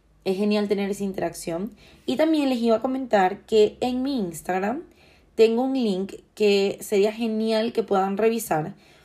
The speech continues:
porque es un, un pequeño, digamos, cuestionario en donde pueden agregar su nombre, apellido y mail, y esto es para que les llegue información de forma más directa sobre nuevas cosas que voy a empezar a, a desarrollar.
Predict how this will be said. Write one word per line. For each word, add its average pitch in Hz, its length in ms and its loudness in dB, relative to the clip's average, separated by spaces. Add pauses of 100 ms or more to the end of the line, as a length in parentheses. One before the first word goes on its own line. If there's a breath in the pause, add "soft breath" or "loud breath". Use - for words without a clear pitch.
(200 soft breath)
porque 220 520 0
es 202 300 -4
un, 214 360 -6 (160)
un 240 280 -4
pequeño, 254 560 -4
digamos, 214 340 -2
cuestionario 208 480 -2
en 226 60 -2
donde 190 180 -4
pueden 190 220 -2
agregar 196 480 0 (340 soft breath)
su 185 720 2
nombre, 233 800 -4
apellido 196 500 -2
y 269 60 -2
mail, 208 480 -4 (400 soft breath)
y 202 120 2
esto 226 220 0
es 240 120 -4
para 226 180 0
que 202 80 2
les 180 120 0
llegue 208 200 2
información 240 800 -2
de 190 100 0
forma 196 260 -2
más 220 240 -2
directa 220 560 -2 (300 loud breath)
sobre 208 320 2
nuevas 247 260 0
cosas 254 300 -8
que 220 100 -2
voy 202 80 4
a 208 40 0
empezar 214 320 -2
a, 185 720 -2
a 175 40 -2
desarrollar. 170 720 0